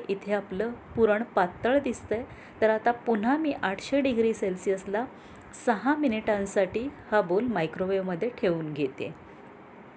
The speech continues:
तर सहा मिनिटांनी पुन्हा आपलं हे पुरण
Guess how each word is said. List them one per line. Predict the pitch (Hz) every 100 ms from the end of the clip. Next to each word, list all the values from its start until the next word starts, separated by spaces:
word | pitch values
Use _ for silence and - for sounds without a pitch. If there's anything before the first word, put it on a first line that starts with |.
| - - - - - -
तर | 220
सहा | - 240 208 277
मिनिटांनी | 294 262 247 240 214 233 320 - - -
पुन्हा | 226 214 240
आपलं | 240 - 214
हे | 202 226 262 - -
पुरण | 202 208